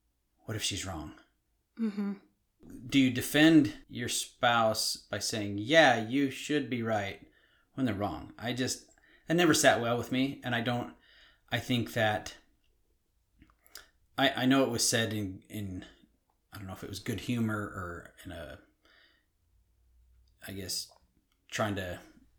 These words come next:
Speaker 1: help you as a husband be a good husband to your wife. But if your spouse is wrong, or if your wife is wrong, then she's wrong.
Speaker 2: Mm-hmm.
Speaker 1: And it's okay to, to not give in to that.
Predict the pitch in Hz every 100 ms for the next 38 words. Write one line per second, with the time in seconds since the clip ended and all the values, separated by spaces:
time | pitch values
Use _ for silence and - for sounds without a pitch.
0 | _ _ _ - - 113 104 98 98 95
1 | 87 104 92 92 90 87 95 90 90 87
2 | 87 _ _ _ _ _ - 98 101 87
3 | 98 92 87 82 85 92 95 - 85 -
4 | _ _ _ - - - 127 - 85 95
5 | 92 107 117 - - _ - - 85 85
6 | 95 104 104 104 120 117 131 117 123 127
7 | - - _ _ _ _ _ _ 247 202
8 | 98 104 101 - 98 - 92 85 - _
9 | _ _ - 82 - 76 73 - -